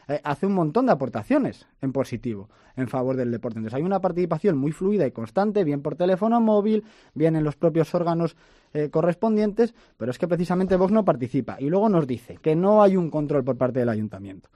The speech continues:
Bueno, mire, las mesas de contratación del Patronato Municipal de los Deportes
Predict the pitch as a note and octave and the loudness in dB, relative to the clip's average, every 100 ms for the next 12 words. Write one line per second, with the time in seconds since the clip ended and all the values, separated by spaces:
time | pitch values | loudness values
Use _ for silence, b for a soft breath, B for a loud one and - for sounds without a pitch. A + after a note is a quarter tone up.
0 | _ C3 C3 C3+ F#2+ A#2 A2 E3 F#3+ G3+ | _ -2 0 -2 -6 -8 -2 -2 4 4
1 | F#3 F3+ F3+ F3+ E3 E3+ G3 F#3+ G#2+ - | 6 2 2 2 2 2 4 2 0 -8
2 | - A2+ A2 A2 A2 A2+ D#3+ F#3+ F#3+ F#3 | -12 -8 -6 -6 -4 -2 0 2 2 0
3 | F3+ F#3 F3+ F3+ F3 G#3 G3+ F#3+ G#3+ | 2 2 2 2 2 0 0 -2 -4